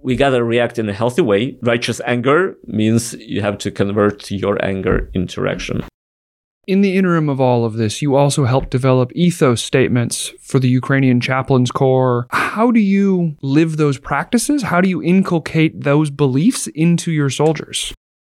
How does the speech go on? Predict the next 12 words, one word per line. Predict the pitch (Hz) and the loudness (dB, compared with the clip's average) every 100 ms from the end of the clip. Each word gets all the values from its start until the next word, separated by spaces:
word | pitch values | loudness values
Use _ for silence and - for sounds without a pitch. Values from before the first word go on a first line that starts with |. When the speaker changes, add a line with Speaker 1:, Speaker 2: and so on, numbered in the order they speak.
| _ _ _ - | _ _ _ -4
Speaker 1:
I | 120 | -4
would | - | 0
say | 127 | 0
that | 104 98 | 0 -2
the | 110 | 2
order | 123 104 | 2 2
is | 98 - | 0 0
different. | 123 123 92 - - | -2 0 -2 -2 -4
So | - - - | -2 -2 -2
you | - 107 104 | -4 -2 -2
don't | - 147 156 139 - - - _ | 0 0 0 -2 -6 -6 -6 _
live | 110 107 127 127 - - | -2 0 0 -2 -10 -10